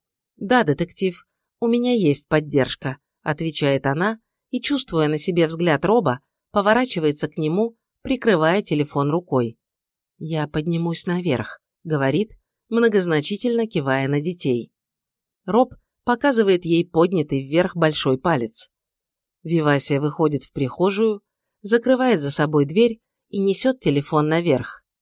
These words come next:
В спальне Розы и Далласа подходит к окну. Детектив Эндрюс говорит еще немного.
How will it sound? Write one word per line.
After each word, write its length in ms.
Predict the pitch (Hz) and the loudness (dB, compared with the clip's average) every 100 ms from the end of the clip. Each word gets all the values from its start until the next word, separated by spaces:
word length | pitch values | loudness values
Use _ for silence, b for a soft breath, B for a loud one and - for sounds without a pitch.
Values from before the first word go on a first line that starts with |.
| _ _ _ _ | _ _ _ _
В 40 | - | -14
спальне 500 | - 190 160 156 156 | -4 0 0 2 2
Розы 340 | 160 143 139 | 2 2 0
и 20 | |
Далласа 520 | 143 165 214 220 - 165 | 2 2 2 -2 -4 -2
подходит 580 | 220 - - 139 131 | -2 -2 -2 -2 -4
к 160 | - - - | -8 -14 -8
окну. 500 | 165 - 151 117 - _ _ _ _ _ _ _ _ | -8 -4 -4 -4 -8 _ _ _ _ _ _ _ _
Детектив 600 | 170 170 175 - 180 - - | -2 0 -2 -2 -6 -4 -4
Эндрюс 400 | 240 226 226 190 | -4 0 0 0
говорит 420 | 185 220 269 262 | 2 2 0 -4
еще 320 | 170 147 170 | -4 -2 -2
немного. 580 | 160 190 190 139 123 123 | -2 -2 0 -2 -2 -6